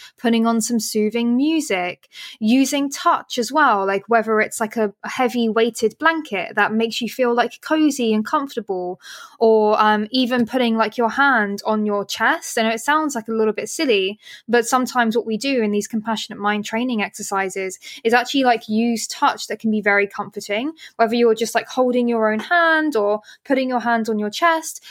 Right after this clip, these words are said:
that can be very soothing. If you have a partner, then obviously you can do that together.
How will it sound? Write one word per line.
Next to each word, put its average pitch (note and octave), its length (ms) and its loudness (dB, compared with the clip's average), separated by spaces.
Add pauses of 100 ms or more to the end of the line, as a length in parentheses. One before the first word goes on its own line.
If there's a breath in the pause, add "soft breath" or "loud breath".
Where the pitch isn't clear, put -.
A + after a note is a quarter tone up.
(100)
that C#4 280 0
can D4+ 140 -2
be B3 140 -2
very G3 260 0
soothing. F#3 480 -6
If G#3 140 -2
you A3 80 0
have C4 160 2
a C#4+ 80 2
partner, G#3+ 600 0
then D#4 140 2
obviously A#3 400 -2
you A#3+ 240 0
can B3+ 140 -2
do B3+ 160 -2
that - 180 -8
together. C4 640 0